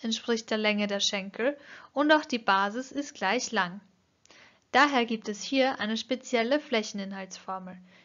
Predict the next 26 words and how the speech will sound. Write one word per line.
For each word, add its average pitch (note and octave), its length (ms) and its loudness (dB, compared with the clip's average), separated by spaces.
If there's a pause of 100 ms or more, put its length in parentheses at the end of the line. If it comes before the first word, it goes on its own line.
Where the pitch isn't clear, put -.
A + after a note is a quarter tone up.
(180)
die B3 100 2
wir D4+ 140 4
uns C4 100 2
jetzt G#3+ 220 0
Schritt D4 240 0
für A#3 160 -4
Schritt C4 360 -2
zusammen A3 460 -4
herleiten F#3+ 600 -2
werden. F#3 380 -8 (380)
Los C4 300 4
geht's! F3+ 400 -4 (3000)
Den B3+ 120 10
Flächeninhalt B3 840 6
eines A3 260 -2
Dreiecks A#3 560 0
erhältst A3 560 -2
du, C#4 80 -2
indem A3 400 -2
du G#3 80 -4
die G#3 140 -8
Basis G3+ 600 -4 (300)
mit D4+ 300 -4
ihrer C4+ 260 4
Höhe A3+ 260 4
multiplizierst G3 960 -6